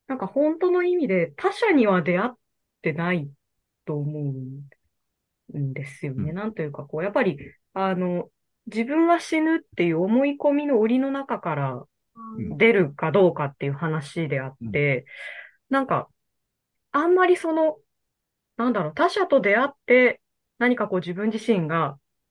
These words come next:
Speaker 1: あの、好むと好まざるとに関わらず変わらないといけないっていう話ではないわけですよね。今の新平さんの、あの、通過儀礼の話とか聞いてると。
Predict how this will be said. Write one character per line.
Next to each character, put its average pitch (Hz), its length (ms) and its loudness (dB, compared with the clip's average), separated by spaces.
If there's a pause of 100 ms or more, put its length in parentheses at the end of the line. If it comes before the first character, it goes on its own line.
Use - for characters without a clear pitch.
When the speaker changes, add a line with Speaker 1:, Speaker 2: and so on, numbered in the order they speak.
(160)
Speaker 1:
あ 180 120 -2
の、 165 100 -2
好 202 140 0 (100)
む 226 100 2
と 180 100 2
好 175 120 -4
ま 196 240 0
ざ 220 100 4
る 220 100 2
と 185 100 -2
に 160 100 -4
関 196 220 -4
わ 226 80 2
ら 220 100 2
ず 147 80 -12
変 135 160 -10
わ 185 60 2
ら 220 80 2
な 262 100 6
い 262 60 4
と 202 80 0
い 175 80 0
け 165 120 -4
な 147 140 -4
い 151 40 -4
っ 147 60 -14 (140)
て - 80 -4
い 135 140 -2
う 139 100 -4 (280)
話 170 440 0
で 175 80 4
は 143 80 2
な 170 180 2
い 160 140 0
わ 139 180 -6
け 131 400 -8 (100)
で 147 120 -8
す - 80 -10
よ 160 80 -4
ね。 220 80 4
今 220 160 2
の 165 100 -2
新 156 160 -6
平 151 140 -2
さ 151 140 -4
ん 147 60 -4
の、 139 160 -2 (260)
あ 170 120 0
の、 147 140 -2
通 170 160 -6
過 180 120 0
儀 175 100 2
礼 151 100 2
の 151 80 -2
話 139 320 -6
と 139 80 -8
か 139 120 -14
聞 - 180 -8
い 139 80 -8
て 139 120 -6
る 139 140 -8
と。 127 200 -10